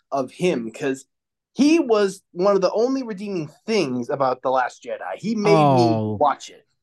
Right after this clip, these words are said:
Speaker 2: do not say that about The Last, The Last Jedi is great. Don't even. Oh my goodness. This is gonna have to be a special now. You just started a war, a Star War, rather.
Speaker 1: <laughs> A
Speaker 2: Um,
Speaker 1: Star Story war.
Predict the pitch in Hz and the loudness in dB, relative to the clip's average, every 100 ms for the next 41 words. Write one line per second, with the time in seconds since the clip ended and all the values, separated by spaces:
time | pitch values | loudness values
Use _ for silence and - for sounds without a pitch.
0 | - 208 190 175 160 131 131 123 113 - | -4 2 4 6 4 2 0 0 -2 -6
1 | - 123 113 107 107 104 101 - 98 101 | -8 -4 -4 -4 -6 -8 -10 -12 -12 -12
2 | - - 170 170 156 127 - 127 113 104 | -14 -10 -2 0 0 0 -2 -2 -2 -4
3 | 90 123 180 180 151 127 113 _ 151 135 | -6 -10 -6 -2 0 -2 -4 _ -6 -6
4 | 127 117 101 95 - - 233 - 170 156 | -8 -10 -10 -12 -14 -4 -4 -4 -2 2
5 | 131 107 104 453 95 - 170 190 - 143 | 2 2 2 0 0 0 2 2 2 4
6 | 127 117 120 120 113 - 120 110 117 107 | 4 2 0 0 -2 0 -4 -2 -4 -4
7 | 101 117 120 107 - 113 104 101 101 104 | -2 -2 -2 -6 -6 -6 -6 -6 -8 -6
8 | 98 92 - _ _ - - - 123 120 | -6 -8 -12 _ _ -6 -6 0 4 4
9 | 104 104 101 104 180 190 190 185 208 - | 4 2 2 2 0 -2 -4 -4 -4 -4
10 | 220 - 208 - 208 - 196 - 202 - | -6 -2 -4 -2 -4 -2 -4 -2 -6 -8
11 | - - _ 214 214 214 196 170 156 - | -16 -16 _ 0 2 4 2 0 -2 -6
12 | - 156 143 131 127 127 131 | -8 -6 -6 -10 -10 -10 -6